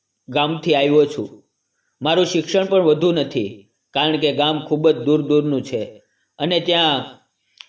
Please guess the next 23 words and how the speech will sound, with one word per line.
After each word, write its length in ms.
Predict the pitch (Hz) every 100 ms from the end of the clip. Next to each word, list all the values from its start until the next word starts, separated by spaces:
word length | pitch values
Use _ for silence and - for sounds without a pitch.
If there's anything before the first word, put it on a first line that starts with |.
| _ -
મળવું 380 | 139 165 190 165
મુશ્કેલ 440 | 147 147 180 151
હતું. 440 | 120 110 107 107 _ _
જ્યારે 260 | 107 139 147
હું 240 | 151 143
પુણે 220 | 143 147 147
આવ્યો, 640 | 135 139 135 107 110 _ _ _ -
ત્યારે 200 | 151 160
તમારા 340 | 156 160 156
પતિએ 500 | 156 147 175 165 151
જ 40 | 113 - _ _ -
મારી 220 | 143 170
મદદ 380 | 156 139 165 165
કરી 260 | 147 131 120
હતી. 420 | 110 110 104 104 _ _ _ _ _ _ -
તેમણે 240 | 147 160
મને 240 | 156 151 147
કેટલાય 400 | 147 139 160 156
પૈસા 440 | 135 143 139 143
આપ્યા 280 | 131 - 127
હતા. 440 | 120 110 117 110 _ _ _ _ _
તેમાંથી 460 | 160 165 180 185 175
જ 220 | 120 -